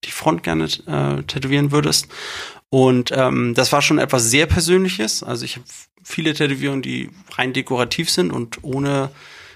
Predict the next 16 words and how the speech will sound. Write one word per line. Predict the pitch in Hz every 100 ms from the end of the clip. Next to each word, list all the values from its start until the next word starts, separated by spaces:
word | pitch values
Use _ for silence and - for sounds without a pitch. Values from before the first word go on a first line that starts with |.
| -
inhaltlichen | 143 151 143 143 143
Tiefgang | - 185 - 175 170
sind. | 180 180
Und | 131 131
das | - -
war |
schon, | 127 131 131 - - 123 123 -
oder | 123 101
ist | 185 180 -
ein | 123 117
sehr, | 139 160
sehr | 165 175 165
intensives | 165 - 170 160 160 165 -
Thema, | - 175 180 175
was | 170
ich | 175 -